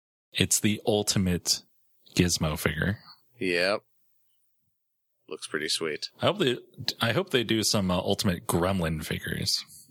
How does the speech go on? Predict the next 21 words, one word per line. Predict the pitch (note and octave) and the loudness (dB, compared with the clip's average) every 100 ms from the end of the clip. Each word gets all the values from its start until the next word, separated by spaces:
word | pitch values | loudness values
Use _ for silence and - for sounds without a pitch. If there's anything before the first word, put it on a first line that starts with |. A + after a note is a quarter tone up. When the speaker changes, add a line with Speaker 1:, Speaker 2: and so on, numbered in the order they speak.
| - | 0
Speaker 2:
Yeah. | D#2+ D#2 D#2+ D#2+ D2+ D2 - _ _ _ _ _ _ _ _ _ _ _ _ - - | 2 2 2 0 0 -2 -6 _ _ _ _ _ _ _ _ _ _ _ _ -10 0
I | E2 E2 | 2 2
agree. | E2 E2 D#2+ C#2+ D2 - _ _ _ _ - _ _ _ _ _ _ _ _ - - | -2 -2 0 0 -2 -6 _ _ _ _ -20 _ _ _ _ _ _ _ _ -10 -4
I | D#2 | -2
would | D2+ - | -2 -2
get | D#2 - | -2 2
those | D2+ D2 D#2+ | 2 2 0
in | D#2+ | 0
a | |
heartbeat. | F2+ D#2 - E2 - | 0 -2 0 0 0
Speaker 1:
Yeah, | F2+ E2+ | 0 0
an | F2+ | 0
Ultimate | G#2 G2 F#2+ F2+ | 2 2 2 2
Stripe, | - - F2+ E2+ F2+ - - _ _ - | 2 2 2 0 -2 -8 -10 _ _ -10
Ultimate | - - F#2 E2 | -4 0 0 2
Speaker 2:
Yes. | E2 E2+ F2+ | 2 2 2
Speaker 1:
Mohawk. | F2+ E2 F#2 F2+ - - - _ _ _ _ _ _ _ | 2 2 2 2 -2 -8 -14 _ _ _ _ _ _ _
Speaker 2:
Yes. | - E2+ E2 E2 - - - - _ _ _ _ - _ _ - | -2 2 2 2 0 0 -2 -6 _ _ _ _ -20 _ _ -2
Ultimate | A2 G#2+ G#2+ | 0 0 -2
Lenny. | A#2 A2+ A#2 A2+ F#2 _ _ _ _ F#2 | 0 0 2 0 -2 _ _ _ _ -2
Speaker 1:
Mm-hmm. | F#2 | 0